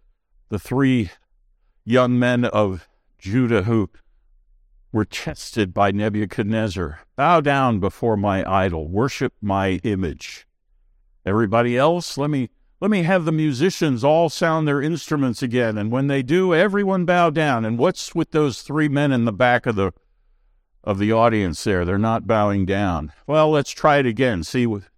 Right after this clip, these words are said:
no, they're still," put them in the furnace. By the way, God was actually quite merciful to Nebuchadnezzar.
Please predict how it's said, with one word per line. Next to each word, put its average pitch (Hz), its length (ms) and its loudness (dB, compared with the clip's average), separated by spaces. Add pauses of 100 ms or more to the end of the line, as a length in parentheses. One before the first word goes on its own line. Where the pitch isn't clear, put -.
no, 113 340 -4 (220)
they're 101 100 -10
still," 117 420 0 (3000)
put - 140 -4
them 117 140 0
in 104 140 2
the 87 80 0
furnace. 95 680 -6 (2250)
By 123 120 -2
the 113 120 2
way, 101 220 2 (560)
God 233 160 4
was 104 160 2
actually 110 400 2
quite 104 300 0
merciful 92 520 -4
to 73 80 -8
Nebuchadnezzar. 73 840 -4